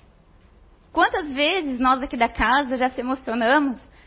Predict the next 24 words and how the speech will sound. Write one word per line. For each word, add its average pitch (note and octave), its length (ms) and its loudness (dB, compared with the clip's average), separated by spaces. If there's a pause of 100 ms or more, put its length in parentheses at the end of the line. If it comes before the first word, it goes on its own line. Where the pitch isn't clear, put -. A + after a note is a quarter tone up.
(180)
com D#4+ 80 2
a D#4 60 4
psicografia D4+ 640 0
que D4+ 100 -8
fulano C4+ 500 0
recebeu, B3 640 4 (460)
que - 80 -20
ciclano C4 680 0
recebeu, F#3+ 600 -4 (400)
que D#4 40 0
a D4+ 40 4
gente D4+ 200 0
conseguiu D4+ 440 -4
absorver G#3 460 -6
pra G3 140 -8
nós? F#3 240 -8 (560)
Nossa, C4 380 2
que - 100 -8
bacana C4 460 2
o D4+ 40 -2
que - 120 -8
ele A3 140 -6
tá F#3+ 100 -8
trazendo. F#3 560 -8